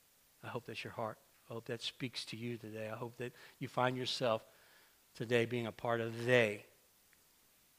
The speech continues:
and a part of the, those that would constantly devote ourselves to this cause of Christ. If you are, buckle your seatbelts. You think we've had a time so far? Wait.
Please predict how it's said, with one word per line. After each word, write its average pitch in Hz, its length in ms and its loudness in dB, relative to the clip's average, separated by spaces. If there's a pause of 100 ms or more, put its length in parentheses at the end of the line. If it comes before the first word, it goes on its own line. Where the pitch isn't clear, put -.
(540)
and 107 260 -6 (220)
a 123 80 -8
part 110 300 0
of 107 180 -10
the, 113 140 -8 (180)
those 113 280 0
that 117 120 -8
would 110 140 -8 (140)
constantly 123 640 -4
devote 113 420 -6 (400)
ourselves 107 600 -6 (220)
to 123 80 -8
this 104 180 -10
cause 107 300 -4
of 104 100 -20
Christ. 101 380 -12 (760)
If 131 220 0
you 170 180 4
are, 117 240 6 (1120)
buckle 113 320 -2
your 160 100 -4
seatbelts. 123 680 -6 (600)
You 120 120 -12
think 135 240 -2
we've 139 140 -2
had 151 180 4
a 131 80 0 (140)
time 143 380 4
so 139 180 2
far? 123 340 0
Wait. 120 300 2